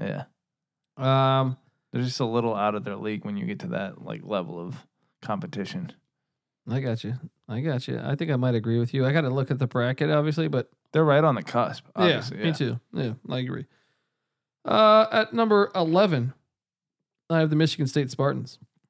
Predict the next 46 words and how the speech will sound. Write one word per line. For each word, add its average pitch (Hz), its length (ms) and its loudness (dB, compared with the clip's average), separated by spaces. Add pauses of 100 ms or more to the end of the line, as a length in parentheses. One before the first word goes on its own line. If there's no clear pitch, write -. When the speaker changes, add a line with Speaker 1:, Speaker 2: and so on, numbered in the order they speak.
Speaker 1:
They 120 120 2
could 104 160 -4
easily 69 280 -8
go. 58 220 -10 (280)
Speaker 2:
Yeah. 135 220 -2 (1080)
Speaker 1:
Although 143 280 6
fucking 131 920 0
losing 156 340 6
twice 135 340 2
to 123 100 -6
Indiana. 107 680 -2 (260)
Speaker 2:
Dude, 165 140 0
what 165 160 2
the 208 80 0
fuck - 360 -2
is 135 120 2
that? 143 280 0 (300)
Speaker 1:
Yeah. 98 220 -2 (200)
Speaker 2:
If - 60 -2
Indiana 247 320 6
makes 208 240 2
a 190 60 -2
tournament, 151 420 0 (720)
I'm 147 80 2
gonna 190 160 6
huff, 143 240 6
Speaker 1:
Tom 160 200 8
Speaker 2:
and 135 160 6
I'm 127 80 4
Speaker 1:
Izzo - 140 8
Speaker 2:
gonna - 140 6
Speaker 1:
is 113 120 4
Speaker 2:
puff. 135 220 6
Speaker 1:
like, 104 380 2
uh, 104 280 2
I 123 60 2
mean, 131 340 4
Michigan 151 320 6
State 123 240 2
has 104 120 2
proven 117 260 2
to 101 80 0
be 95 80 0
dirty 95 320 0
as 73 120 -6
fuck. - 360 -6